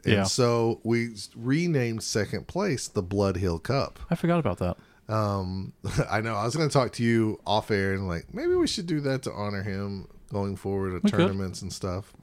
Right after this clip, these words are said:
Speaker 1: just for fun. Um, and we, and we came up with some origin story that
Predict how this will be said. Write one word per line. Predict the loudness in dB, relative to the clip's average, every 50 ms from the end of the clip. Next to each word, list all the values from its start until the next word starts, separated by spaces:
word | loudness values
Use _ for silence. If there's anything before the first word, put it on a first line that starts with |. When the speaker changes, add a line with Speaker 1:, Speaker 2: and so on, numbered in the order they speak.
| -20 -20 -20 -20 -20 -20 -10 -2
Speaker 1:
just | 0 2 2 2
for | 0 -2 -2
fun. | 0 2 2 2 2 2 -2 -4 -8 -16 -20 -20 -20 -20 -20 -20 -8 -2
Um, | 0 2 2 2 2 0 -2 -4 -6 -10 -10 _
and | -4 0 2
we, | 2 2 0 0
and | 0 0 2
we | 2 2
came | 2 2 4 4 4
up | 4 4 4
with | 2 2 2
some | 2 2 2 2 2 0 0
origin | 0 2 2 2 2 0 -2 -4 -4
story | -4 -2 0 2 2 4 4 4
that | 4 2 2 0 -2 -2